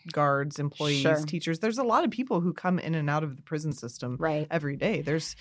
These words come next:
Speaker 1: in some towns, these are, this is the major economy.
Speaker 2: Right, right. There was, um, there, in the budget last year, there was, uh,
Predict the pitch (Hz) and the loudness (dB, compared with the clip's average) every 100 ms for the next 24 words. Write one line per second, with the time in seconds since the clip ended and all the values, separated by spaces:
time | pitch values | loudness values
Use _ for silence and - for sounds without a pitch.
0 | - - 180 214 226 185 220 170 151 196 | -8 -2 0 2 2 4 4 4 2 0
1 | 196 156 143 175 185 151 143 151 160 160 | 0 -4 -4 -6 -4 -2 0 2 0 0
2 | 139 123 143 214 - - 156 - 151 151 | -2 -4 -4 -2 -4 -6 -10 -4 -4 -4
3 | - - 156 - 190 208 208 226 269 302 | -4 -2 -2 0 6 6 6 2 2 0
4 | - 180 170 160 147 202 202 185 - _ | 0 2 2 0 -2 0 0 -2 -10 _
5 | - 208 185 196 233 - 170 185 - 160 | 0 2 4 2 2 2 2 0 0 2
6 | 160 156 151 151 156 160 151 147 | 2 2 -2 0 -2 -2 -2 -2